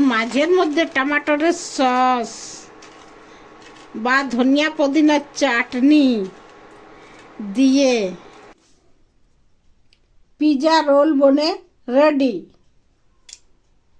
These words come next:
টমেটোর সসের সঙ্গে খেয়ে দেখছি,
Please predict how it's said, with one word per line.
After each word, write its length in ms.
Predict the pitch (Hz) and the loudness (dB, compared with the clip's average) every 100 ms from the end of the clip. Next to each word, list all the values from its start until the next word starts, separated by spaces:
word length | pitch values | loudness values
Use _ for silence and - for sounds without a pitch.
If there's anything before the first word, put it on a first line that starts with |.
| _ - - - _ _ _ _ - - - _ - | _ -20 -20 -20 _ _ _ _ -20 -20 -20 _ -4
টমেটোর 520 | 247 277 277 277 285 311 _ - | 0 0 0 -2 -4 -4 _ -14
সসের 380 | - 262 269 349 349 | -6 -4 -2 -4 -4
সঙ্গে 320 | 269 254 262 339 - _ _ | -4 -2 -2 -2 -6 _ _
খেয়ে 200 | 269 269 | -2 0
দেখছি, 340 | 285 277 - | -2 -4 -8